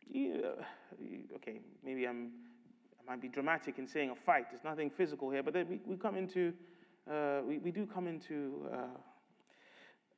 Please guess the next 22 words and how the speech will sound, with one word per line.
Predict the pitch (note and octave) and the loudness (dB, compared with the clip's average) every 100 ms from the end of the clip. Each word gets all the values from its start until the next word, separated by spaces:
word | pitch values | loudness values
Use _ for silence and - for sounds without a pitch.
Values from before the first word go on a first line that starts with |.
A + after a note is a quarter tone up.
| - - | -20 2
debate. | E3 D#3+ F3 C3+ - - - - - _ _ - G2 | 2 8 8 6 0 -10 -10 -10 -20 _ _ -20 -10
We | C3+ | -10
come | - E3+ | -6 -4
into | E3 D#3 D3+ | -4 -2 -4
conflict. | - G3 F#3 - A#2+ - - - _ _ _ - - _ _ _ - | -4 -6 -4 -4 -6 -6 -20 -20 _ _ _ -18 -18 _ _ _ -4
Um, | C3 C3 C3 G2 | -2 -2 -6 -2
and, | D3 C#3+ C3+ | 0 2 4
uh, | C3+ | 6
that's | F#3 F#3 | 6 4
not | - - - | 2 -4 -6
something | - G#3 G#3 F#3+ F#3+ | 0 2 4 4 2
nice | G#3 F#3+ - - | 2 0 -2 -8
to | |
see, | E3 - E3 B2+ | -6 0 0 4
right, | C#3 D3+ | 4 4
in | - C#3 | 0 -4
the | C3+ | 2
church. | F#3 D3 C3 | 6 6 6
We, | C3 | -2
we | C3+ C3+ | -2 0
don't | E3+ | 0
want, | D#3+ D3+ | 0 -2